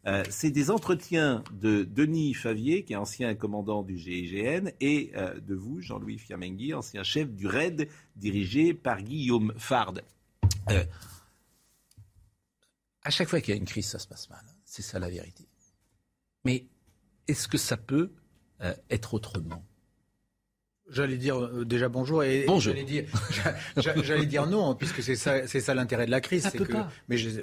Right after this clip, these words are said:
Speaker 2: en effet, ça peut pas, ça, ça, ça n'est jamais. Ça n'est jamais, ou sinon c'est un, un incident qu'on sait gérer par des procédures normales,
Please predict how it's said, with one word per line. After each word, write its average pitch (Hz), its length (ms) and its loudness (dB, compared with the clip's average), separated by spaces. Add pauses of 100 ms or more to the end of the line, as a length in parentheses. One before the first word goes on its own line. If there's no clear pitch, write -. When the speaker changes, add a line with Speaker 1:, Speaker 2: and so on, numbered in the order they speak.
(140)
Speaker 2:
en 104 120 0
effet, 127 300 0
ça - 140 -2
peut 113 140 -2
pas, 120 200 -4
ça, 123 220 0
ça, 120 320 -2
ça 117 180 -4
n'est 123 120 4
jamais. 110 360 0 (420)
Ça - 120 0
n'est 127 120 6
jamais, 120 280 4
ou 120 80 2
sinon 123 320 4
c'est 120 260 -2
un, 120 240 2 (340)
un 123 140 6
incident 135 540 2
qu'on 120 200 2
sait 147 280 4
gérer 123 340 4
par 117 160 2
des 117 80 2
procédures 113 560 0
normales, 117 460 4